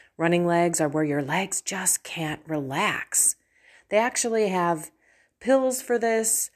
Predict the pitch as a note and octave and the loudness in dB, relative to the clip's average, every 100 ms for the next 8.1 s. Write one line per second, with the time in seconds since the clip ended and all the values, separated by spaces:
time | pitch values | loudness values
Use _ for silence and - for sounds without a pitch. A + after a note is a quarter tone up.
0 | _ _ _ _ _ - B3 C4+ C4 G#3+ | _ _ _ _ _ 0 4 4 2 0
1 | G#3 E4 G4+ - - G#3 G#3 - A#3+ A#3 | 2 2 4 2 -2 -4 -6 -6 -4 -2
2 | F3 D#3 - D3+ C#3+ E3 F3 E3+ D#3+ D#3+ | -2 -2 -2 -2 2 2 2 0 -2 0
3 | D#3+ D#3+ A#3 A#3 A3 D3+ C#3 - G#3 G#3 | 0 2 0 0 -2 -4 -2 0 2 0
4 | G#3 - C#3+ C#3 C3+ D3+ F3+ E3 B2+ F2 | 0 -2 -2 -4 -4 -2 0 0 -2 -8
5 | A2 _ _ _ _ _ _ _ _ - | -12 _ _ _ _ _ _ _ _ -20
6 | - G3 G#3+ A3 G#3 F#3 D#3 C3+ - D3 | -4 0 2 0 -4 -2 -2 0 -2 -2
7 | C3+ - C#3 C#3+ - E3+ - A2 - - | -6 -6 -2 2 2 2 0 -4 -14 -16